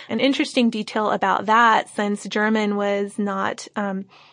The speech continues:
a very highly considered language in Israel at that time. She performed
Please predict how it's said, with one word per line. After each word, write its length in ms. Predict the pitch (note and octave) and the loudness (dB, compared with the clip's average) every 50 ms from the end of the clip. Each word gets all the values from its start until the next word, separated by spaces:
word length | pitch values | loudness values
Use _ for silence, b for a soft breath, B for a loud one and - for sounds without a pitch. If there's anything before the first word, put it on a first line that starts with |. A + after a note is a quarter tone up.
| b b b _ - - _ - | b b b _ -20 -20 _ -4
a 280 | - G#3+ G#3 G#3 G3+ G3+ | -2 0 0 0 0 -2
very 260 | F#3+ F#3+ A3+ G#3+ G#3 | -2 -2 0 0 0
highly 300 | G3 F#3 G#3 G#3 G#3 G#3 | 0 0 0 0 0 0
considered 380 | G3+ - G#3+ - - G#3+ G#3 G3 | -2 -2 -6 -4 -2 -2 -2 -2
language 640 | G3 G3+ G3 G3 A3 A#3 A3 G3 G3 F#3 - - - | -2 -2 -2 0 0 0 0 0 -2 -2 -6 -10 -8
in 220 | - G3 F#3+ G3+ G3+ | -6 -6 -4 -6 -6
Israel 520 | - D#3 F#3 F3+ - F3+ F#3 F#3 F#3 F3+ | -6 -6 -8 -8 -8 -6 -4 -2 -2 -2
at 100 | F#3 F3+ | -2 -2
that 140 | - F#3+ F#3+ | -4 -4 -6
time. 300 | - - G3+ G3 F#3+ G3+ | -4 -4 -4 -2 -2 -4
She 180 | - - - G#3 | -4 -6 -8 -6
performed 680 | - A3 - - - A#3+ A#3+ B3 B3+ B3+ B3 B3 A#3 | -4 -6 -6 -4 -2 2 2 4 4 4 2 2 0